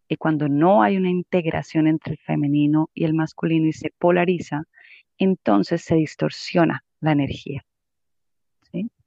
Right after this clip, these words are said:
Y venimos con una herida del masculino, venimos con una herida del femenino. Y en este caso particularmente de las mujeres que tenemos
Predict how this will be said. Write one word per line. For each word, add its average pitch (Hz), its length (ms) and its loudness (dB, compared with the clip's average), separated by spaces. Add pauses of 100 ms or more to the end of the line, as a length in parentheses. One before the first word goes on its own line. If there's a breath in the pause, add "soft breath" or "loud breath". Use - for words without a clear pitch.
(920 loud breath)
Y 165 500 8
venimos 190 500 6
con 160 140 4
una 147 140 6
herida 151 240 4
del 156 100 2
masculino, 151 540 0
venimos 175 360 4
con 170 140 0
una 156 180 2
herida 151 220 -2
del 151 120 -2
femenino. 143 680 -2 (1080 loud breath)
Y 240 100 8
en 226 60 8
este - 160 4
caso 277 180 4
particularmente 175 800 2
de 208 60 6
las 196 220 4
mujeres 160 480 0
que - 100 -4
tenemos 151 600 0